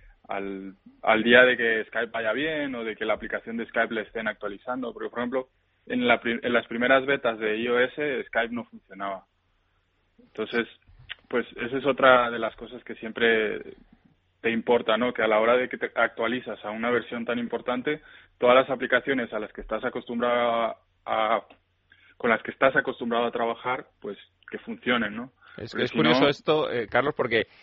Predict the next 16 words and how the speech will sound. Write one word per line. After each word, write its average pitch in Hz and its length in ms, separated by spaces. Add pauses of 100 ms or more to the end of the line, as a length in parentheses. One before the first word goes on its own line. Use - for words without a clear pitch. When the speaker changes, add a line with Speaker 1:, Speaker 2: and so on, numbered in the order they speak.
(220)
Speaker 2:
cuando 107 380
aún 113 180
vivía 135 340
Steve 127 240
Jobs, 123 260
¿no? 117 140
Cuando 110 180
nos 107 100
presentaba 101 440
ese 117 160
FaceTime, 110 640
esas 104 180
llamadas 107 360
de 107 120
vídeo, 113 420
¿no? 113 260